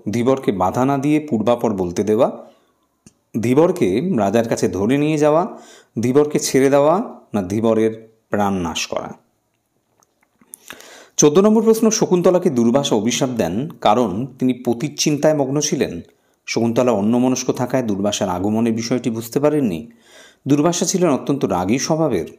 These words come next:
শকুন্তলা ইচ্ছাকৃতভাবে তাকে উপেক্ষা করেন। শেষ প্রশ্ন, পনেরোটি প্রশ্ন রয়েছে।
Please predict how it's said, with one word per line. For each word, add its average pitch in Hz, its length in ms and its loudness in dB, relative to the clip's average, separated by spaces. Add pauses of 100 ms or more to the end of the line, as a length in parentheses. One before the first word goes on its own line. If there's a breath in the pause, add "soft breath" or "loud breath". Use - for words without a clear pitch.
(280)
শকুন্তলা 110 520 0 (380 loud breath)
ইচ্ছাকৃতভাবে 139 840 0
তাকে 92 260 -4
উপেক্ষা 85 360 -6
করেন। 78 360 -8 (1160)
শেষ - 480 0
প্রশ্ন, 139 280 0 (640)
পনেরোটি 110 920 -2
প্রশ্ন 87 440 -6
রয়েছে। 85 320 -4